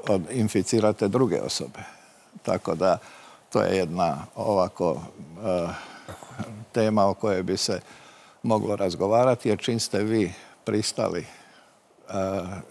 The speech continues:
da budete inficirani, znači da ste u interakciji sa drugim ljudima koji možda ne dijele to vaše mišljenje, e, da bi željeli, e, ostvariti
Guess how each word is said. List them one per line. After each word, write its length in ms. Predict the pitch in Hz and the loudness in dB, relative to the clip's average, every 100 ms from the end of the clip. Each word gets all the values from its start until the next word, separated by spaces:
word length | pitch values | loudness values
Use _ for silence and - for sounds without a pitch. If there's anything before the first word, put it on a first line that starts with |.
| - - | -14 -6
da 160 | 80 | -4
budete 600 | 78 104 104 101 107 82 - | -2 -2 -2 -2 -2 -2 -4
inficirani, 1080 | 110 104 - 101 - 110 117 127 127 123 98 | -4 -4 -2 -4 0 -2 0 0 0 -2 -4
znači 380 | - 113 107 107 | -4 -4 -2 -2
da 140 | 107 | -2
ste 160 | 104 - | -2 0
u 60 | 107 | -2
interakciji 580 | 104 98 104 107 - | 0 0 0 0 -4
sa 180 | 92 104 | -4 -2
drugim 340 | 98 113 107 90 | 0 0 0 2
ljudima 400 | 110 123 127 120 | 0 0 -2 -4
koji 200 | - 117 | -4 -2
možda 340 | 123 113 117 | -2 -2 -2
ne 160 | 107 110 | 0 0
dijele 360 | 120 123 95 | 2 2 0
to 220 | 87 110 | -2 -2
vaše 300 | 107 98 - | 0 0 0
mišljenje, 480 | 101 113 - 110 107 | 0 0 0 2 2
e, 60 | 104 - - - - - - - - - 98 98 | 0 -4 -20 -20 -20 -20 -20 -20 -14 0 4 4
da 180 | 85 101 | 4 2
bi 300 | 101 101 107 | 4 4 2
željeli, 580 | 117 117 113 104 101 107 - | 2 4 6 6 4 0 -2
e, 320 | 120 107 104 98 101 - | 2 6 6 4 -2 -4
ostvariti 720 | 117 - 107 107 104 - | -2 0 2 4 2 2